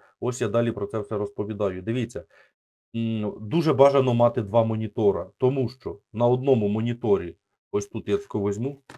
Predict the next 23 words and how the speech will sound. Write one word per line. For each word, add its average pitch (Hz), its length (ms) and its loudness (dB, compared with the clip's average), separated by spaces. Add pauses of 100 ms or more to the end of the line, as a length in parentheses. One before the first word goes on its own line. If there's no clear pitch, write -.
(240)
і 104 60 -10
напишу 104 440 -6
на 98 100 -6
ньому 104 260 -4
єдиничка. 104 800 -6
Ось 110 220 -4
у 107 100 -2
нас 101 160 -4
перший 95 380 -2
монітор, 98 480 -4
на 104 100 -2
ньому 117 300 0
у 101 40 -2
нас 98 240 -4
сам 104 200 -2
стрім 117 380 -4
іде, 151 360 -2
а 131 140 0
на 117 140 0
другому 151 460 2
моніторі 117 580 0
у 104 100 -4
вас 113 300 -6